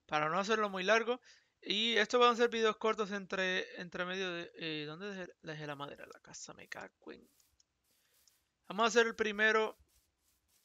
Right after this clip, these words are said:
la base de lo que va a ser nuestro rancho. Va a ser por allá, vamos a tener, eh, espacio para tener todo tipo de animales, eh, pero no animales de zoológico. Queremos animales normales,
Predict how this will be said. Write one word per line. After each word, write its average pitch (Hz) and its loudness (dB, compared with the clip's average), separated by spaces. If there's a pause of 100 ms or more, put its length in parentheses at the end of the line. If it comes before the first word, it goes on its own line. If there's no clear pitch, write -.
la 165 6
base 190 6
de 202 4
lo 180 2
que 170 -4
va 165 2
a 165 -2
ser 190 -2
nuestro 185 -2
rancho. 185 2 (640)
Va 180 6
a 185 2
ser 220 6
por 202 6
allá, 185 8
vamos 196 4
a 196 4
tener, 185 0 (120)
eh, 165 2
espacio 175 0
para 165 2
tener 156 -6 (160)
todo 214 4
tipo 190 0
de 180 4
animales, 175 -2 (200)
eh, 151 0
pero 160 0
no 180 0
animales 214 4
de 190 0
zoológico. 190 0 (600)
Queremos 180 2
animales 185 2
normales, 170 -2